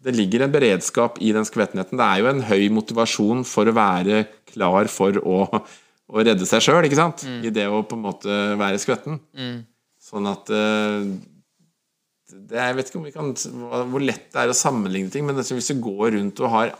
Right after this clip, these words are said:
Speaker 1: angst for at noe skjer som menneske også, ikke sant? Så er det ikke noe go-, det er ikke noe god følelse.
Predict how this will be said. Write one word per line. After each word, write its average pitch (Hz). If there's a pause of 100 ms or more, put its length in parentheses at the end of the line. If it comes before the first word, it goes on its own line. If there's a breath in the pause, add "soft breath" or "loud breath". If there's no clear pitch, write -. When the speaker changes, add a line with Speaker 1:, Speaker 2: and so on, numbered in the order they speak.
Speaker 1:
angst 110
for 110 (160)
at - (640)
noe 120
skjer 120
som 131
menneske 120
også, 151
ikke -
sant? 165
Så 143
er 95
det 95
ikke 156
noe 147
go-, 110
det 107
er 104
ikke 180
noe 143
god 120
følelse. 131